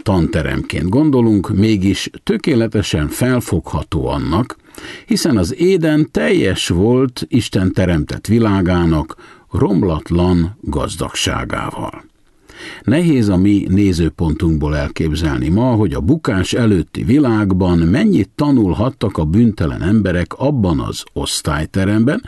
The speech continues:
amikor maga a teremtő oktatta őket.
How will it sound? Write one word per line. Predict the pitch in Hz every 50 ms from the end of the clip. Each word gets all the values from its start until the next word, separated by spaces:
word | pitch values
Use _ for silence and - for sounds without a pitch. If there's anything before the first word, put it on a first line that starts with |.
| - - - - - - - -
amikor | - 220 - - - - 143 107
maga | 90 101 120 127 95 87
a | - - -
teremtő | - 90 80 80 82 80 76 76 73 - - - 82 76 71 - -
oktatta | - - - - - - - - - - - - - 71 64 - - - _
őket. | - - - - - - - - - - - - - -